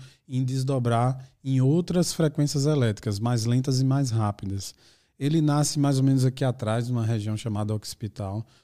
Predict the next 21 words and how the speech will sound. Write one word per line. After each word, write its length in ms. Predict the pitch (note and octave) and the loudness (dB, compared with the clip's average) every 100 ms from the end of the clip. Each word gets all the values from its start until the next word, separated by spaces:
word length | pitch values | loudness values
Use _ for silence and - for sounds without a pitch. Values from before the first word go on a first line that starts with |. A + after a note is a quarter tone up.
| _ - | _ -6
ou 180 | B2+ | -4
pode 260 | C3 B2 A2+ | -2 -2 -2
ser 200 | - A#2 | -2 -4
parietal. 760 | A#2 G#2 A2 G#2 - G2+ G#2+ A#2+ - _ _ _ - | -2 -2 -2 -4 -4 -6 -4 -8 -16 _ _ _ -4
E 120 | C3+ | 0
esse 240 | D#3+ F3 | 0 2
ritmo, 400 | C3 D3 D#3+ D#3+ | 2 2 0 0
ele 140 | E3 D#3 | 0 0
determina 560 | D#3+ E3+ D3+ D#3+ E3+ | 0 0 2 2 0
como 360 | E3 F3 G3+ G#3 | -2 -2 0 0
você 260 | G3 F#3+ | -2 -2
vai 140 | F3+ F3+ | -2 -2
se 120 | - | -2
comportar 580 | E3+ D#3+ F3 C3 D3 D3 | -6 -2 -2 -2 -2 -2
em 60 | |
termos 360 | D3 D3+ D3 C3+ | 0 0 0 0
de 140 | C#3 | -2
velocidade 1000 | D3 E3+ F3 E3+ - D#3 C3 C3 C#3 D3+ D#3 _ _ _ _ _ | -2 0 0 -2 -4 -4 0 0 0 -4 -8 _ _ _ _ _
com 180 | - C3+ | -2 0
o 40 | E3+ | 4
mundo, 500 | F3 D3+ A#2 G#2 | 4 4 2 -2